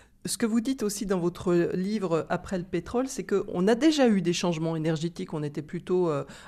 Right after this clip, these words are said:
à consommer du bois, puis après du charbon, enfin je caricature un peu. Mais grosso modo, on avait une nouvelle source d'énergie qui se rajoutait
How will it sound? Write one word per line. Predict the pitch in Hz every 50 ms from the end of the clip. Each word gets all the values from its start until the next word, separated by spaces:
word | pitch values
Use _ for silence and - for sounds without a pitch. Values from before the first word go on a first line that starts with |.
| - -
à | 156
consommer | - 160 156 - 165 147 151 151 147
du | 139 147 165
bois, | 156 151 180 190 190 196 196 196 196
puis | 196 -
après | 156 - - 160
du | 143 143
charbon, | 147 - - 170 165 170 190 190
enfin | 180 190 143
je | 143 -
caricature | 165 151 156 - 160 156 - 170 180
un | 202
peu. | 160 - 233 247 - - - - - - -
Mais | 190 196 214 240 262 - -
grosso | 180 - 202 226 220 - 240 214
modo, | 202 196 202 196 240 269 311 330 - - - - -
on | 196 196 196
avait | 196 196 196 202
une | 196 202
nouvelle | 226 254 240 247 233
source | 240 - - 247 220 196
d'énergie | 175 190 185 180 185 190 185 254 269
qui | - - 190
se | - -
rajoutait | 196 180 220 247 247 240 247 233 - 247 214 208 208